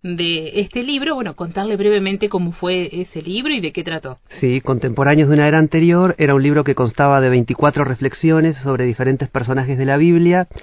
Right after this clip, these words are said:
Speaker 2: y está publicado con una editorial que se llama Windmills en California.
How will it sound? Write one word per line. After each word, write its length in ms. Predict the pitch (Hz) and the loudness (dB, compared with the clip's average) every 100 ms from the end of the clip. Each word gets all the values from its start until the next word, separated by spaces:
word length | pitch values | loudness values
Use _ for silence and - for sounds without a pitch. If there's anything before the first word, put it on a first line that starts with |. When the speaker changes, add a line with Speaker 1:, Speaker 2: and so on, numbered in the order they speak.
| - - - | -20 -20 -16
Speaker 2:
y 220 | - 123 123 | -6 -2 0
está 220 | - 113 | 0 0
publicado 540 | 143 135 127 143 143 | 2 0 2 2 2
con 180 | 131 131 | 0 2
una 180 | 139 135 | 2 2
editorial 600 | 127 123 123 127 135 135 | 0 -2 -2 0 0 0
que 120 | 127 | -2
se 100 | 117 | -4
llama 260 | 117 131 123 | -2 0 2
Windmills 580 | 127 160 165 175 170 156 - - | 4 4 6 4 2 -2 -12 -6
en 380 | 131 120 117 110 | -2 0 0 -2
California. 720 | 117 123 110 151 165 175 190 | -2 -2 0 2 4 4 2